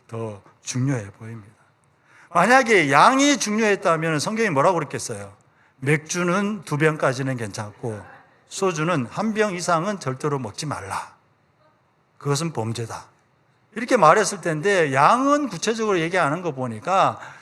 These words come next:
양을 이야기하려고 한 것은 아닌 것 같아요.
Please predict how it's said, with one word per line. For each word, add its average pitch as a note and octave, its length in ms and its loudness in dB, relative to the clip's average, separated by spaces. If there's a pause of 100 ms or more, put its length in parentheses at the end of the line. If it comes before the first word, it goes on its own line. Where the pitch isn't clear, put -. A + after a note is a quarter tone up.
(240)
양을 B3 640 0
이야기하려고 E3 760 0
한 B2 160 -8
것은 F3+ 320 -10 (240)
아닌 B2+ 240 -6
것 A#2+ 120 -14
같아요. - 240 -20